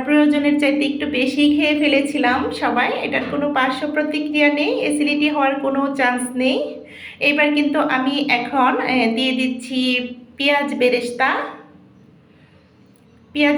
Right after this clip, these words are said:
বেরেস্তাটা আমার ঘরেই থাকে, এটা করাই ছিল। পেঁয়াজ বেরেস্তাটা দিয়ে পোলাওয়ের চতুর্দিকে কিন্তু ছড়িয়ে দিচ্ছি, এটা চোখের সৌন্দর্য বৃদ্ধি করে, আর খাওয়ার সময় মুখে পড়লে কিন্তু বেশ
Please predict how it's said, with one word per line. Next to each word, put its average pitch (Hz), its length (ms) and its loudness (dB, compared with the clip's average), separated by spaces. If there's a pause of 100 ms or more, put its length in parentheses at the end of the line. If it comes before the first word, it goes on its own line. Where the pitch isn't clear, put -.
বেরেস্তাটা 277 540 0
আমার 339 160 -4 (100)
ঘরেই 233 260 0 (100)
থাকে, 254 260 -4 (140)
এটা 262 140 -2 (100)
করাই 254 260 2 (140)
ছিল। 233 160 -4 (1080)
পেঁয়াজ 294 240 0 (100)
বেরেস্তাটা 302 520 0 (140)
দিয়ে 294 200 4 (680)
পোলাওয়ের 294 500 2
চতুর্দিকে 311 540 -4 (100)
কিন্তু 294 200 -2 (120)
ছড়িয়ে 320 380 0
দিচ্ছি, 294 300 0 (120)
এটা 302 140 0 (100)
চোখের 294 360 0
সৌন্দর্য 330 340 -6 (120)
বৃদ্ধি 262 340 -6
করে, 277 140 0 (280)
আর 240 140 0 (400)
খাওয়ার 294 340 0
সময় 294 280 2
মুখে 277 300 0
পড়লে 269 260 -2
কিন্তু 285 160 -6 (120)
বেশ 269 140 -2